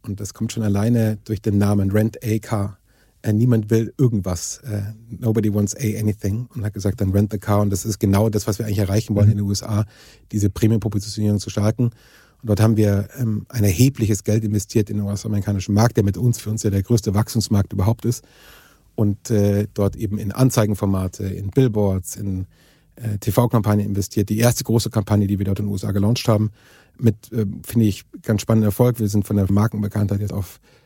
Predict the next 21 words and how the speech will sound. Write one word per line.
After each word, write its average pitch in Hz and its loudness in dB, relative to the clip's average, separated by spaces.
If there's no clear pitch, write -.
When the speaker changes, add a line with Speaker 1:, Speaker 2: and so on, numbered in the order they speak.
Speaker 1:
knapp - -4
achtundzwanzig 104 -2
Prozent 113 0
gekommen, 107 0
was 98 0
für 101 0
eine 101 4
No-Name-Brand, 107 4
die 104 -6
wir 98 0
ja 98 2
in 95 2
den 95 -2
U - -6
S 101 -6
A 107 -2
sind, 101 -2
glaube 98 -2
ich, 98 -2
ein 101 -6
ganz, 101 -2